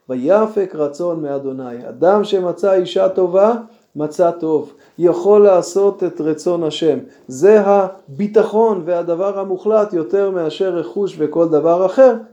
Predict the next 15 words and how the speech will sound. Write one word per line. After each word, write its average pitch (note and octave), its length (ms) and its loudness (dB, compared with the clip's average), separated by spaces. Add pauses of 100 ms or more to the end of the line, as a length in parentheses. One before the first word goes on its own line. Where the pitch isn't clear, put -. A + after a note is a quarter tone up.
זה C#3+ 320 4
יסוד F#3 460 0
הבית. D#3 480 -4 (960)
"תחנונים G#3+ 840 2
ידבר E3+ 640 0
רש, C#3+ 460 -2 (200)
ועשיר F#3+ 840 0
יענה F3 720 0
הזאת". F3 440 0 (300)
דרך G#3 500 4
הרש F#3+ 920 0
לדבר F3+ 500 0
תחנונים, F#3 760 -2 (200)
דרך F#3 420 0
העשיר F#3 580 0